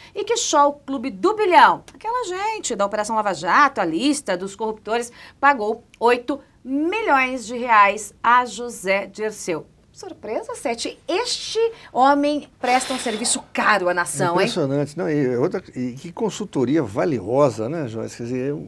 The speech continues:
Speaker 2: é, é uma coisa. Eu gostaria de, de ter, de, de fazer uma carreira de consultor, não dessa daí, mas é impressionante como, e
Speaker 1: É
Speaker 2: a
Speaker 1: um homem de
Speaker 2: generosi-,
Speaker 1: sucesso,
Speaker 2: é,
Speaker 1: né?
Speaker 2: exatamente, quer dizer, e a sabedoria dele, né?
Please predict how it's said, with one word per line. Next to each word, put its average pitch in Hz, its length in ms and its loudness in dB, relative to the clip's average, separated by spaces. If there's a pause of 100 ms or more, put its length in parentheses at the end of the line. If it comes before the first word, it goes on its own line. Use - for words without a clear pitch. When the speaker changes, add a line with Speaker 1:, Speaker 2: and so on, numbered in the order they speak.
Speaker 2:
é, 143 60 -12
é 147 40 -12
uma 151 100 -14
coisa. 160 500 -2 (400)
Eu 175 180 0
gostaria 175 560 -2
de, 160 120 -8
de 156 140 -12
ter, 147 460 2
de, 120 240 -14
de 120 160 -18
fazer 131 340 -2 (160)
uma 127 120 -6
carreira 127 260 0
de 131 80 -4
consultor, 147 680 -2
não 139 300 -2
dessa 131 460 2
daí, 101 240 -10
mas 117 260 -12
é 196 120 -8
impressionante 233 680 -8
como, 135 240 -8 (300)
e 160 60 -2
Speaker 1:
É - 20 4
Speaker 2:
a - 20 4
Speaker 1:
um - 0 -
homem - 0 -
de 147 40 0
Speaker 2:
generosi-, 202 480 6
Speaker 1:
sucesso, - 480 -4
Speaker 2:
é, - 20 2
Speaker 1:
né? 196 240 2
Speaker 2:
exatamente, 165 720 -2
quer 127 80 -6
dizer, 131 240 -4
e 139 100 2
a 139 80 -2
sabedoria 156 880 -2
dele, 120 440 0
né? 156 180 -8